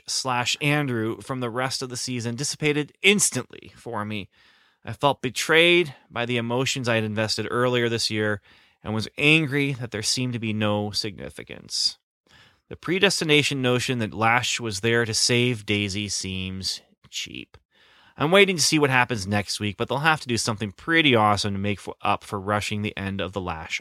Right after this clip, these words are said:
arc. Changing gears. Wait, let's not change gears yet. Let's stick here for just a moment. And, you know,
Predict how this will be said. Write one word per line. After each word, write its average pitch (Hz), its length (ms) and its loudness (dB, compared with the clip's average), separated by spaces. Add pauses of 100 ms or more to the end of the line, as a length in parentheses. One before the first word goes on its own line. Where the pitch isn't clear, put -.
arc. - 400 -12 (640)
Changing 107 580 0
gears. 90 400 0
Wait, 151 260 4 (380)
let's 156 280 -4
not 151 160 2
change 120 300 0
gears 98 580 -2
yet. 92 480 -2 (500)
Let's 123 140 -10
stick - 280 -4
here 113 200 0
for 107 160 -8
just 117 400 0
a 135 60 0
moment. 101 460 0 (600)
And, 113 640 4 (1300)
you 127 100 0
know, 135 260 4